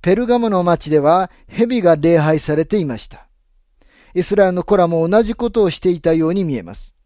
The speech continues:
彼らは聖堂の蛇に香を焚き、それを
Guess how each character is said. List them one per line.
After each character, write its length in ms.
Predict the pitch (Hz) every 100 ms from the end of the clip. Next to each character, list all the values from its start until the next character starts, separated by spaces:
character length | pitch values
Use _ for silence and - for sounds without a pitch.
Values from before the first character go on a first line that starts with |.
| _ _ _ _ _ -
彼 200 | 196 180
ら 100 | 160
は 100 | 165
聖 280 | - 226 220
堂 180 | 214
の 100 | 208
蛇 280 | 180 226 185
に 100 | 170
香 220 | - -
を 160 | 226 165
焚 160 | 151 -
き、 340 | 151 202 202 _ _ _
そ 160 | - 185
れ 100 | 180
を 260 | 175 -